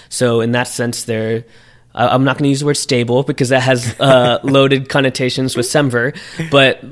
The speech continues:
Speaker 1: fairly reliable. I mean, we can't break them entirely because we're using it to ship
Speaker 2: Sure.
Speaker 1: to Facebook. So what, what I'll say is experimental, you can depend on them to not be completely borked <laughs> releases,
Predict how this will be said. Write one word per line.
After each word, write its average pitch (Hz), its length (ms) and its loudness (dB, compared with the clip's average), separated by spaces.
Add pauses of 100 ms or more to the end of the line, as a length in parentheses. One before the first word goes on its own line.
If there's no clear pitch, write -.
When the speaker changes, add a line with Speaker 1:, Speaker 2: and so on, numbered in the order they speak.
(120)
Speaker 1:
fairly 240 300 6
reliable. 151 380 6
I 190 60 4
mean, 156 200 2
we 143 80 4
can't 147 260 0
break 135 200 0
them 131 180 0
entirely 131 420 2
because 123 420 -4
we're 117 220 -6
using 117 240 -4
it 120 160 -6
to - 60 -12
ship 117 220 -8
Speaker 2:
Sure. 104 180 -6
Speaker 1:
to 104 40 -4
Facebook. - 280 -8 (160)
So 139 560 2 (120)
what, 135 240 -6
what 147 120 2
I'll 156 80 6
say 156 220 4
is 135 100 2
experimental, 160 640 0
you 135 160 -2
can 135 240 -2
depend 208 400 0
on 202 100 4
them 170 200 2
to 165 120 -4
not 135 340 0
be 135 140 0
completely 127 480 -2
borked 120 480 -2 (600)
<laughs> - 40 -20
releases, 147 640 4